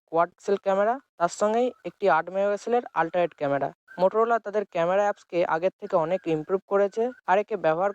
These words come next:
করাও অনেক সহজ হয়েছে। আপনি একদম সোশ্যাল মিডিয়া রেডি ছবি তুলতে পারবেন, কোনো রকম এডিটিংয়ের প্রয়োজন নেই। এমনকি এই ফোনটির সাহায্যে আপনি ফোর কে ভিডিও রেকর্ডও করতে পারবেন। এত ভারী ভারী কাজ করার জন্য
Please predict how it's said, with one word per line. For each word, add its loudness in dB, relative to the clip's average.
করাও 0
অনেক -2
সহজ 2
হয়েছে। -6
আপনি -2
একদম -4
সোশ্যাল -2
মিডিয়া 2
রেডি -2
ছবি 0
তুলতে -2
পারবেন, 0
কোনো 2
রকম -2
এডিটিংয়ের 0
প্রয়োজন 0
নেই। -4
এমনকি 0
এই -2
ফোনটির -2
সাহায্যে 0
আপনি -10
ফোর 0
কে -6
ভিডিও 2
রেকর্ডও -2
করতে -4
পারবেন। 0
এত -8
ভারী 2
ভারী -2
কাজ -2
করার 0
জন্য -2